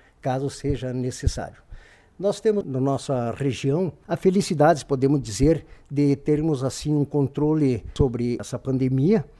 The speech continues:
É apenas um caso confirmado, né? E graças a Deus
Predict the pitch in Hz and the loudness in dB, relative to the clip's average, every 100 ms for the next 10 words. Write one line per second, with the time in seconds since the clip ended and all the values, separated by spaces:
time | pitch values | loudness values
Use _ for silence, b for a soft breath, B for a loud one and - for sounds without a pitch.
0 | - 131 123 - 151 147 123 127 139 135 | -4 0 0 0 2 2 0 -2 0 0
1 | - 127 - 113 120 170 196 - 107 143 | 0 -2 -2 -2 -2 -2 -4 -6 -6 -8
2 | 156 - 165 156 135 147 156 - 151 127 | -10 -6 0 0 0 0 0 0 -2 2
3 | 151 160 - - | 2 2 2 2